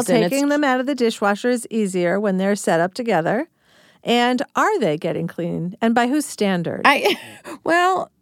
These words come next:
Speaker 1: I guess the segue or the metaphor I was driving at was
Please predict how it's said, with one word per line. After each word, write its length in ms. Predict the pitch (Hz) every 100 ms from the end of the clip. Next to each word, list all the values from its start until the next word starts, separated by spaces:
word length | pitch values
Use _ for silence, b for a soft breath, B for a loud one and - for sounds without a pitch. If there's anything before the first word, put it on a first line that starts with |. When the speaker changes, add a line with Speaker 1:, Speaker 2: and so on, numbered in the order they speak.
| _ _
Speaker 1:
I 160 | 254 262
guess 340 | 240 311 -
the 140 | - 269
segue 580 | - 339 403 240 220
or 80 | 208
the 120 | 214
metaphor 500 | 214 262 370 - 226
I 80 | 185
was 160 | 180 175
driving 500 | 277 311 349 262 175
at 220 | 165 165
was 340 | 175 170 175